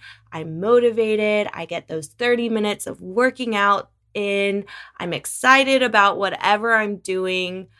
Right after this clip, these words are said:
I'm a great mom, you know, I cook dinner, and then the next day, I'm the complete opposite, where I find myself in a funk and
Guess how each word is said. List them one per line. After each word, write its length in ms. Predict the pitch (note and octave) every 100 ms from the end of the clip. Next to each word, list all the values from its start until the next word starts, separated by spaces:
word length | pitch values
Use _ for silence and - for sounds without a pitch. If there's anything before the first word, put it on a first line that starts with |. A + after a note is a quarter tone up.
| _ _
I'm 200 | F3+ E3+
a 100 | C3+
great 580 | - - F3 A#3 D4+ -
mom, 640 | A#3+ A3+ G#3+ G#3 G#3 G#3
you 120 | G#3 E3
know, 60 |
I 140 | D3+ D#3+
cook 300 | _ G#3+ - _ _
dinner, 640 | C4 C#4 C4 B3+ A#3+ A#3+ -
and 240 | - G#3 G#3+
then 480 | G#3+ G#3 G#3 G3+ - _ _ _ _ _ _ _
the 160 | F#3+ A3+
next 420 | G#3+ G#3+ - -
day, 500 | G3+ F#3+ G3 G3+ - -
I'm 300 | F#3 F#3 F#3+
the 180 | F#3 F3+
complete 600 | - F3+ - G3 F#3 -
opposite, 720 | - C#3 - - D#3+ D#3 -
where 540 | F#3+ F3+ F3 E3+ E3 -
I 180 | F3+ F#3
find 380 | - F#3+ G#3 C4+
myself 800 | A3 G3 - F3+ E3+ E3+ - _ _ -
in 80 | G3+
a 80 | G3+
funk 460 | C#4+ C#4+ - _ _ - _ _ _ _ -
and 580 | G#3+ G#3+ G#3+ G#3+ G#3